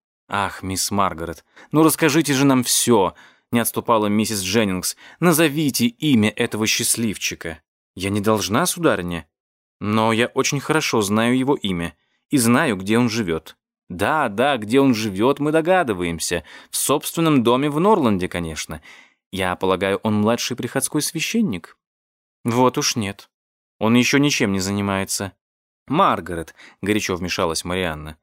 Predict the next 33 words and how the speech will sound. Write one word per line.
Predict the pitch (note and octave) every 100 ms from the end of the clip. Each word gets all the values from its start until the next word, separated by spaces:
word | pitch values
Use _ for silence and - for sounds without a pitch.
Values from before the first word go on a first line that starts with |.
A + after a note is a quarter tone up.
| _ _ _ -
"вспомни | - A#3+ D3+ F#2+
же, | F2+ F#2+
что | D#3+
это | F#3+ F#3+
все | F#3 -
твои | A#3+ D#3+ F3+
выдумки, | A#2+ A#2 G#2+ G#2 A2 G#2 - -
и | A#2
такого | B2+ B2+ A#2+
человека | - A2+ B2 G3 A#2
вообще | G#2+ G2+ - C#3+
не | F#3
существует". | D#3+ - - - F#2 F2 F2 - _ _ _ _ _ -
Ну | C#3+
так | D3+ B2+
значит, | C#3 D#3+ - -
он | D3 A#2+
безвременно | B2 A2 D3 C#3 C3
скончался, | B2 B2 A2 - F#2 F2 F#2
Марианна. | F#2 F2+ F2 F2 E2+ _ _ _ _ _ -
Я | C3
же | B2+
знаю, | A2+ E3 D#3+
что | - A#2
прежде | A#2+ A#2+ G#2+ -
он | A#2+
существовал — | - A2+ A#2 - A#2+ A2 F2 - _ _ _
и | B2
фамилия | A2+ A#2 C3+ F#3 A2+ F#2+
его | F2+ F#2
начинается | G2+ - C3 D3+ C#3+ - C#3+
на | C3+ -
"Ф". | G2 - -